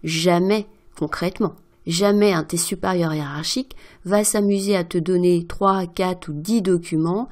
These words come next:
et te demander d'en faire un résumé qui respecte strictement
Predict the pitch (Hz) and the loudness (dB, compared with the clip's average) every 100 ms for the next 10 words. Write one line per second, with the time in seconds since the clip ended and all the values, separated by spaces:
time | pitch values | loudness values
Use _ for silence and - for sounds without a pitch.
0 | - - 202 208 202 185 180 170 160 233 | -14 -4 0 2 2 0 0 0 0 0
1 | 226 170 - 175 156 151 170 202 180 165 | 0 -4 -4 -4 -4 -4 0 0 2 2
2 | 160 180 302 - _ - - - 220 196 | 2 2 -2 -6 _ -20 -14 0 2 4
3 | 190 - - 196 185 - - - - - | 2 0 0 -2 -2 -14 -20 -16 -14 -10
4 | 160 - 185 196 247 294 | -10 -4 0 0 0 -2